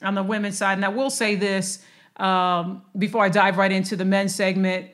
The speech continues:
and, and all the brackets, I got tons of invites, and thank you. Shout out to the people that invited me into their pool. Uh, and I'll get into that in a moment.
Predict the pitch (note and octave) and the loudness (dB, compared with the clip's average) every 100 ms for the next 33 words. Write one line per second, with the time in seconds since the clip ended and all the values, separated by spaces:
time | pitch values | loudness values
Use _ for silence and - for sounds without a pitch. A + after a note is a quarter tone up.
0 | _ G3 F#3+ F#3 G3 F#3+ G3+ F#3+ F3+ F#3+ | _ -4 -2 -2 -2 -2 0 0 0 0
1 | F#3 G3 F#3 F3+ G3+ F#3+ - A3 A3 F#3+ | 0 -2 -4 -2 0 0 -2 -4 -2 -2
2 | F#3 F3 F3+ F3 F3+ F3 E3 G3 F#3+ F#3 | -2 0 0 0 -4 -6 -4 -6 -4 -6
3 | G#3 F#3 F#3+ F#3+ F#3+ G3 F#3 G3 F3+ F#3 | -4 -2 -2 -4 -6 -4 -4 -4 -2 -2
4 | F#3 F#3 F#3+ F#3 F#3+ F3+ F3+ G#3+ G3+ G3 | -2 -2 -2 -4 -6 -6 -6 -6 -4 -6
5 | F#3+ - - - _ - F3+ F3 E3+ F#3 | -8 -18 -20 -20 _ -4 -2 0 0 -2
6 | F#3 F#3 F3+ F#3+ F#3 F#3 F3+ F#3+ F3+ F3+ | -2 -2 -2 -2 -2 -2 -2 -4 -2 -2
7 | F3+ | -4